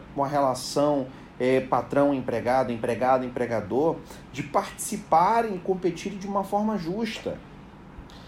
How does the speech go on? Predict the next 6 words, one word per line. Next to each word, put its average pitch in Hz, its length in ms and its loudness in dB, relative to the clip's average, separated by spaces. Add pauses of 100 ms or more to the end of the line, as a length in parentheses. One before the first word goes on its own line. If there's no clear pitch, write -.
(180)
E 151 80 -6
o 175 80 2
e-social, 180 800 6
através 143 580 2
de, 139 260 -4
de 131 260 -6